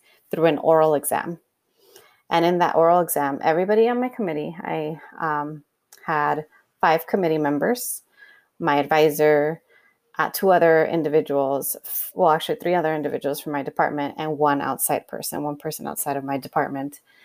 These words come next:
And all of them got to ask me questions about the readings because it's presumed that I did them and that I know what I'm talking about. And so they asked me about the readings. That was one part.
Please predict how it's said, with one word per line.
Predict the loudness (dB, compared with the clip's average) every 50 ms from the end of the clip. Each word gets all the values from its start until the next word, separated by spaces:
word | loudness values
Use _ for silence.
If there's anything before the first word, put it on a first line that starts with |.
| -20 -20 -20 -20 -20 -16 _ -2
And | 0 2 4 4 4 2 0 0 2 4
all | 6 6 6 6 6 4
of | 4 4
them | 4 4 4 4
got | 4 2 2 2
to | 0 -2 0
ask | 0 -2 0
me | 0 0 2
questions | 4 2 2 2 2 2 4 4 4 2 0 -2 -4
about | 0 2 2 2 4 2
the | 2 2
readings | 2 2 2 0 0 -2 -4 -6 -8 -8 -10 -14 _ -6
because | -6 -6 -2 2 2 2 2 2
it's | -2 -8 -8
presumed | -2 0 0 2 2 2 2 2 2 2 2
that | 2 2
I | 2 0
did | 0 -2 -4 -2 0
them | 0 2 2 0 -2 -4 -6 _ _ -2
and | 0 0 0 0
that | 0
I | -2 -2
know | 0 0 0
what | 0 0
I'm | -2 -2 -2
talking | -4 -4 -4 -4 -6 -6
about. | -4 -2 0 0 -2 -2 -6 _ _ _ _ _ _ _ _ _ _ _
And | -8 -6 -2
so | -2 0
they | 2 2
asked | 2 2 0 0 -2
me | -2 -2 -2
about | 0 0 0 0 0 -2 -6 -14 _ _ -6
the | -4 -2
readings. | -2 -4 -6 -6 -12 -10 -10 -12 -12 -12 _ _ _ _ _ _ -20 _ -20 -20 -20 _ _ _ _ _ _ _ _ -8
That | -2 0 2 2 4 6
was | 6 4 4 6
one | 4 4 2 2 0
part. | -2 -4 -4 -6 -8 -12 -14